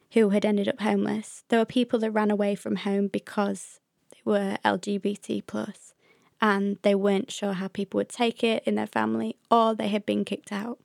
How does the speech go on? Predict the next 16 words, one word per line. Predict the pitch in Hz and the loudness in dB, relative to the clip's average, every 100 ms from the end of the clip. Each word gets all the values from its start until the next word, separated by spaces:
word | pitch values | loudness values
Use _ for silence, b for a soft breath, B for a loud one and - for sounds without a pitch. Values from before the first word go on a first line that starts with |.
| _ _ _ - | _ _ _ 2
Obviously, | 233 233 - 226 233 | 4 4 2 2 2
the | 220 | 0
kicked | - - - | -4 -8 -4
out | 196 - - | -4 -4 -2
thing | 202 | 0
is | 196 | 2
not | 214 214 - | 2 2 0
the | |
case | - 202 196 - | -4 -6 -6 -4
here | 202 196 196 | 0 0 0
with | 208 202 - | -2 -4 0
Andrew | 220 220 220 214 214 - | 2 4 2 2 0 0
and | 214 | -2
his | 214 | 0
family, | 226 214 220 214 220 _ _ | 0 0 2 2 -2 _ _
but | 240 240 254 | 2 2 2